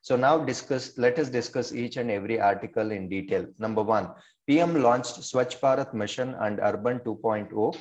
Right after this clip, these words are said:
and Amrut two point oh on first October, uh, twenty twenty-one. Now in this article, we will be learning about everything, uh, you know, the, all the objectives and, uh, the impact of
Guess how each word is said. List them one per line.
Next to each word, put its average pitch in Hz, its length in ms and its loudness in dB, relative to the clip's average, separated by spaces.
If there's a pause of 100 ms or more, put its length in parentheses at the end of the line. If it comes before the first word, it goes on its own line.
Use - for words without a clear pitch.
(280)
and 120 260 0
Amrut 110 440 -2
two 120 100 -2
point 107 380 0
oh 110 220 4
on 98 260 -2
first 113 320 -2
October, 107 720 -2 (240)
uh, 104 220 6
twenty 120 580 -2
twenty-one. 101 880 0 (320)
Now 143 320 2
in 123 180 -2
this 160 200 0
article, 123 540 0 (160)
we 117 120 -4
will 127 180 0
be 143 160 2
learning 117 440 0
about 113 420 2
everything, 117 680 -2 (220)
uh, 104 320 4 (420)
you 110 80 -4
know, 120 360 2
the, 127 180 0
all 127 160 2
the 127 160 0
objectives 113 680 0
and, 101 260 -2
uh, 98 180 4
the 104 160 -2
impact 107 420 0
of 104 220 -2